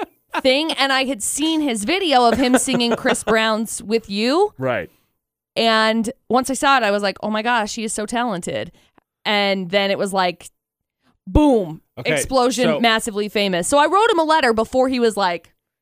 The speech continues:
Speaker 1: extra, extra
Speaker 2: Important
Speaker 1: famous.
Speaker 2: question. Did you ever hear back from
Speaker 1: No.
Speaker 2: any, no, no one representing him ever reached
Speaker 1: Mm-mm.
Speaker 2: back to you? Okay, well, we gotta tweet him then.
Speaker 1: Oh, he's not gonna respond.
Speaker 2: No, we gotta tweet him.
Speaker 1: Whatever.
Speaker 2: We gotta tweet and be like,
Speaker 1: The
Speaker 2: "Here's
Speaker 1: only
Speaker 2: a
Speaker 1: time he'll
Speaker 2: heartbroken
Speaker 1: respond
Speaker 2: fan."
Speaker 1: Oh, I'm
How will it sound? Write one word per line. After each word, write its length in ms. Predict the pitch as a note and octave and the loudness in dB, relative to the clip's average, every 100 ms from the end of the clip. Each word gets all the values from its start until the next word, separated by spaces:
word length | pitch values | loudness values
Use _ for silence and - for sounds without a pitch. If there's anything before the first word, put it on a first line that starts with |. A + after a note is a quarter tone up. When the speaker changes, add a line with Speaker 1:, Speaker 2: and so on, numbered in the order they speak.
| _ _ _ - | _ _ _ -6
Speaker 1:
extra, 540 | G3+ - - F#3 D#3+ | -6 -6 -4 -2 -2
extra 260 | E3+ D#3 F3 | -2 -4 -2
Speaker 2:
Important 320 | F3+ F3+ D#3 | 0 0 0
Speaker 1:
famous. 120 | D#2 | -2
Speaker 2:
question. 480 | F3+ F3 - C3+ C3 | 0 0 -2 -6 -6
Did 180 | B2+ A#2+ | -6 -6
you 140 | C3+ | -4
ever 220 | C#3 D3 | -2 -2
hear 200 | C#3+ D3+ | -4 -4
back 340 | B2+ C#3 C#3+ C#3+ | -2 -2 -2 -4
from 80 | A3 | -2
Speaker 1:
No. 320 | D#4 G3 - - | 0 0 -4 -8
Speaker 2:
any, 260 | D3+ D#3 | -6 -6
no, 180 | C3 C3 - | -6 -8 -6
no 320 | C#3+ F3 G3 | -2 0 0
one 220 | G#3 G3+ | 0 0
representing 540 | G3 F#3 F#3 E3+ E3+ D#3+ | 0 0 -2 -2 -2 -2
him 80 | D3+ | -2
ever 240 | D3 D3+ | -2 -2
reached 200 | D3 C#3+ | -4 -4
Speaker 1:
Mm-mm. 40 | |
Speaker 2:
back 180 | C#3+ B2+ | -2 -4
to 80 | - | -4
you? 40 | C#3 | -8
Okay, 180 | D3 | -4
well, 160 | C3 B2+ | -4 -4
we 100 | C3 | -4
gotta 160 | C3 A#2+ | -4 -4
tweet 240 | - F3+ | -6 -8
him 120 | A#2+ F#2 | -8 -8
then. 220 | E2+ F#2 _ _ - | -12 -16 _ _ -2
Speaker 1:
Oh, 120 | F4+ | -2
he's 160 | D#4 E4+ | -2 -4
not 120 | F#4 | -6
gonna 140 | E4+ | -4
respond. 580 | B3+ A#3+ A#3+ D4+ B3 F#3 | -4 -4 -6 -2 0 0
Speaker 2:
No, 80 | E3+ | 0
we 140 | F3 | -2
gotta 200 | F#3 F#3+ | -2 -4
tweet 220 | F3+ G#3 F#3 | -2 -2 -2
him. 140 | D#3+ | -4
Speaker 1:
Whatever. 400 | G3+ C#4+ E4 C4+ C4 | -4 -4 -2 -4 -4
Speaker 2:
We 80 | D3+ | -2
gotta 100 | F3 | -2
tweet 220 | - G3+ | -2 -2
and 80 | F3+ | 0
be 80 | F3 | 0
like, 140 | E3+ | 2
Speaker 1:
The 60 | F#4 | 4
Speaker 2:
"Here's 80 | |
Speaker 1:
only 120 | B4+ C5 | 2 2
Speaker 2:
a 20 | |
Speaker 1:
time 300 | G4+ G#4+ A4 | 2 2 2
he'll 200 | F#4 F#4 | 0 4
Speaker 2:
heartbroken 400 | C#4+ F#4+ D4 D#4+ B3+ C4 | 6 6 4 2 2 0
Speaker 1:
respond 80 | |
Speaker 2:
fan." 460 | - G#3+ D3+ A2 F2+ _ - | -4 -4 -4 -6 -12 _ -6
Speaker 1:
Oh, 140 | C4+ | -2
I'm 200 | G3 C4 | -2 -2